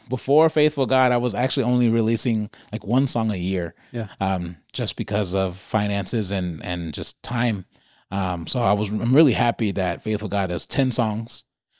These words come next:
Speaker 1: ten new songs. Um, but, uh, yeah, I have, like, I think eight songs prior to
Speaker 2: Yep.
Speaker 1: that. So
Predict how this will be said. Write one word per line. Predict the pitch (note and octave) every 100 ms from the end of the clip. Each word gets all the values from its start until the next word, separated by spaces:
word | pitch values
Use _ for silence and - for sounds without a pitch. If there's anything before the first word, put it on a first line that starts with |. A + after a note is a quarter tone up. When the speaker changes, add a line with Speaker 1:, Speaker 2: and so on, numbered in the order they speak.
| _
Speaker 1:
ten | - B2+
new | B2+
songs. | B2 A2 G#2+ A2 -
Um, | A#2+ F#2+ F#2 F2 E2+ F#2 _ _ _ _ _ _ G2
but, | G#2
uh, | G2+ F#2+ G2+
yeah, | B2+
I | C3
have, | C#3+
like, | B2 - _ _ _ -
I | C#3
think | C#3 - - -
eight | B2+ C#3 - -
songs | C3 C3 D3 -
prior | _ - A2 B2 D#3 - _ _ -
to |
Speaker 2:
Yep. | B2+
Speaker 1:
that. | C#3 - -
So | A#2 G#2+ G2+